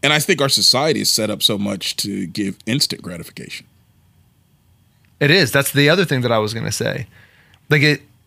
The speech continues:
Speaker 2: um, you know, for women not seeing the negative side effects of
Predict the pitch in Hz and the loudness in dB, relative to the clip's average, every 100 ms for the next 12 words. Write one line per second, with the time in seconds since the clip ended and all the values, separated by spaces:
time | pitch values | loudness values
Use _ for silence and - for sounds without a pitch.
0 | - 139 131 113 110 107 - - - 156 | -2 2 2 0 -4 -10 -16 -8 2 4
1 | - 147 143 151 139 131 127 - 143 131 | 4 4 4 4 4 2 0 2 2 4
2 | 123 127 120 - 123 120 120 110 - - | 2 2 2 2 2 2 0 -2 -4 -4
3 | 135 123 113 - | 0 0 -2 -10